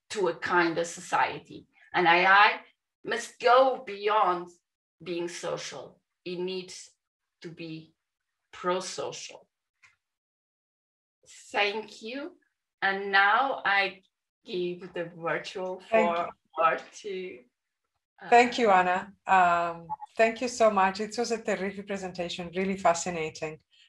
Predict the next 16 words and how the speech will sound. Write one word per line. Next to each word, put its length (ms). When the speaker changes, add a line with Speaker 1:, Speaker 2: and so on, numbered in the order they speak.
Speaker 2:
And 320
as 160
you 60
can 140
imagine, 540
there 180
are 220
indeed 380
questions. 680
So 560
in 140
your 120
last 340
slide, 340
you 100
had 460